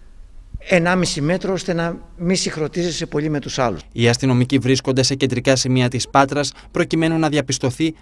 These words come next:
Speaker 2: εάν εφαρμόζονται τα νέα ενισχυμένα μέτρα. Το τελευταίο διήμερο και μέχρι το μεσημέρι του Σαββάτου έχουν επιβληθεί πρόστιμα για τη μη χρήση μάσκας σε έναν επιβάτη κτέλ,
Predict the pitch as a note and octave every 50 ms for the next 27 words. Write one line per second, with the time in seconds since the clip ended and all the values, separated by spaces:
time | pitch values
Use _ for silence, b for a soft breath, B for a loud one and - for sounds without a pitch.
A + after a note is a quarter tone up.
0 | b b F3+ F3+ E3+ F3 D#3+ - D#3+ D3+ D3+ D#3 D#3+ D3+ D#3 D#3 D#3+ D3+ D#3+ D3
1 | C#3 D3 D#3 D#3+ D#3 D#3+ D#3 D#3+ C#3+ - - E3 D#3 D3+ C#3 C3+ B2 A#2 A2+ A2
2 | - G#2 G2+ G2 F#2+ b b b b b b - A#2+ A#2+ B2+ A#2+ A#2 - - D3
3 | C#3 C3 B2 A2 B2+ C3 C3+ C#3+ D#3 E3 F3 D#3 - C3+ A#2+ A#2+ B2 B2 - C3
4 | B2 C#3 C#3 C#3 C3+ C3+ E3+ E3+ D#3+ C#3+ C3 B2+ A2+ - A#2 A2 G#2+ B2+ C3 C3+
5 | E3+ D#3+ D#3 B B B B B A2+ G#2+ C3+ C#3 C3+ B2+ C3+ B2+ C3 C#3 C3+ D#3
6 | C#3+ C#3 C#3+ D3 D3 C#3 - E3 E3+ D#3+ D#3+ B B B C#3+ E3 E3 E3 F3+ F#3
7 | G3 F#3 F#3 - C#3+ B2+ - B2+ A2+ A2+ A#2+ C3 B2+ - - E3+ E3 - B B
8 | B - - B2 A#2 A#2 B2 B2+ C#3 C#3 C3+ C#3 C#3+ C#3 C3 C#3+ - - - E3
9 | D#3+ D#3+